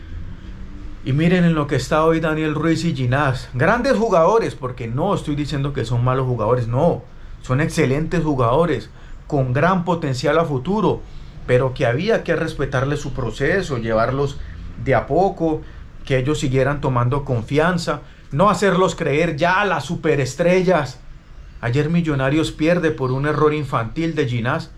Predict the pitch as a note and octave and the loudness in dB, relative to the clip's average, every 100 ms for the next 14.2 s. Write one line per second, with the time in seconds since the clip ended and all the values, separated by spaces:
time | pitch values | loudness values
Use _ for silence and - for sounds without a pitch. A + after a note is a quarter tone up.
0 | - - - - - - - - - - | -18 -18 -18 -16 -16 -16 -16 -14 -12 -14
1 | - - - F3 G3+ G3+ G3 G3 F#3 E3+ | -14 -16 -4 0 2 4 4 2 2 0
2 | D3 G#3 A3+ F#3+ D#3+ D#3+ C#3+ C3+ D3+ E3+ | 0 2 2 2 -2 -2 0 2 2 0
3 | D3 C#3 C#3 D#3+ D3+ C3 B2 E3 F#3 F#3 | 0 0 0 0 0 0 2 4 2 0
4 | E3+ E3 - - - - A#2+ B2 F3+ F3+ | -4 -8 -16 -18 -18 -10 -2 2 4 2
5 | B2+ B2+ B2 C3 D3 E3+ E3+ D3+ C3 E3 | -2 -2 -2 0 2 0 2 0 0 2
6 | F3 F3 E3+ D#3 C#3 - - - - - | 4 2 0 -4 -6 -12 -18 -16 -16 -18
7 | - - - - - - - - - - | -18 -18 -18 -18 -18 -14 -14 -14 -16 -18
8 | - - - - - - - - C#3 C#3 | -18 -16 -16 -16 -18 -16 -14 -8 0 2
9 | C#3+ D#3 F3 F#3+ F3+ E3 E3+ E3+ E3+ E3+ | 4 2 2 2 2 2 2 2 2 2
10 | D#3 B2 D3+ F#3+ A3+ - - - - - | 0 0 0 0 0 -8 -18 -16 -16 -16
11 | - - - - - - - C#3+ C#3+ - | -16 -18 -18 -18 -18 -8 0 0 0 0
12 | E3 F3 E3+ D#3+ C#3 D3+ E3 F3 E3 E3+ | 4 4 2 0 0 0 0 2 2 2
13 | D3 G3+ E3+ E3 E3+ E3+ E3+ C3+ B2 D#3 | 2 0 0 2 2 0 0 -2 -2 -2
14 | F3+ | -2